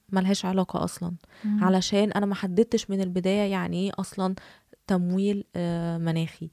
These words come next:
Speaker 2: نعم.
Speaker 1: آخر حاجة، وهي يعني يمكن ديبيت، آم، كتير بيتكلموا فيه، فكرة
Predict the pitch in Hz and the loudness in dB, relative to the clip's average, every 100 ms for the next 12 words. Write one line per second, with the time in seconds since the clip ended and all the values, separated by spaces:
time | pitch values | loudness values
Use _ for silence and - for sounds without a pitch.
0 | - 226 208 196 _ - 254 302 262 262 | -8 -6 -6 -8 _ 0 2 0 0 2
1 | 254 247 262 262 214 196 202 202 196 185 | 2 4 6 6 4 4 4 2 2 0
2 | 170 165 160 160 196 190 202 190 185 220 | -2 -2 -2 0 0 2 2 4 6 6
3 | 233 _ - - - - 170 165 165 160 | 4 _ -10 -10 -8 -4 -2 -2 -4 -8
4 | - 226 214 202 - 190 202 214 - 214 | -2 2 2 0 -2 -2 0 -2 -2 -4
5 | - - - 240 254 | -6 -6 0 2 2